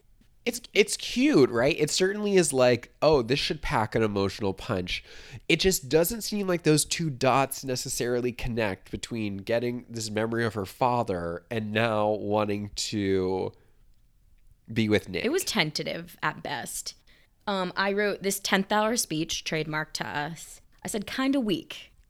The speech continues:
Speaker 2: It's weak.
Speaker 1: Kinda weak.
Speaker 2: Kinda weak. "Dress for the job
Speaker 1: And
Speaker 2: you want" is not the theme that I wanted to see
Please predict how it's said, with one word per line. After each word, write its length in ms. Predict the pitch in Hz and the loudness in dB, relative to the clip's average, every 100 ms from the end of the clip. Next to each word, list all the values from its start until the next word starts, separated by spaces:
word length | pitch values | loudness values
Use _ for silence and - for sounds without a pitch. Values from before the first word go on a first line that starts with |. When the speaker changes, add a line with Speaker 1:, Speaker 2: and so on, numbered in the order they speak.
| _ - _ | _ -20 _
Speaker 2:
It's 140 | - | -6
weak. 480 | 185 151 - - - _ _ | -4 -4 -8 -20 -20 _ _
Speaker 1:
Kinda 320 | - 139 123 113 | 0 2 4 2
weak. 120 | 98 | 2
Speaker 2:
Kinda 180 | 98 - | 0 -4
weak. 340 | - - - - - - _ _ _ _ | -8 -12 -20 -20 -20 -20 _ _ _ _
"Dress 220 | 202 208 | 0 0
for 140 | - 277 | 2 4
the 140 | - | 4
job 240 | 240 202 202 | 4 4 2
Speaker 1:
And 40 | |
Speaker 2:
you 100 | 202 | 0
want" 280 | 170 160 - | 0 -2 -2
is 160 | 170 | -4
not 480 | 175 170 170 170 170 - - - _ - | -2 0 2 2 0 -6 -20 -20 _ -2
the 140 | 185 | -2
theme 580 | 180 - 165 113 92 165 - | -2 -2 -2 -2 -8 -12 -4
that 120 | 175 | -2
I 80 | 170 | 0
wanted 300 | 165 165 160 | 0 -2 -2
to 60 | 165 | -4
see 480 | - 156 151 143 | -4 -4 -6 -8